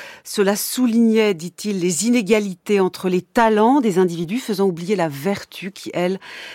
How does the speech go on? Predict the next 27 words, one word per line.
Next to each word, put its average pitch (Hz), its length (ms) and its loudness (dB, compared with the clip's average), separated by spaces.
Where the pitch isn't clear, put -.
euh, 175 220 2
a 185 120 0
des 170 120 0
principes 180 480 -4
gravés 165 400 -4
dans 156 140 -2
tous - 220 -8
les 175 140 0
cœurs. 143 460 -8
Pouvez-vous 226 480 -2
nous 202 160 2
expliquer 214 400 -6
cette - 300 -8
toute 320 180 -2
première 214 480 0
prise 208 300 -4
de 165 80 -4
position 170 600 -6
de 160 160 0
Rousseau 170 540 -4
en 170 80 0
mille 175 120 2
sept 160 220 -8
cent 175 120 -4
cinquante, - 600 -12
Blaise 147 280 -4
Backhoffen ? 135 520 -12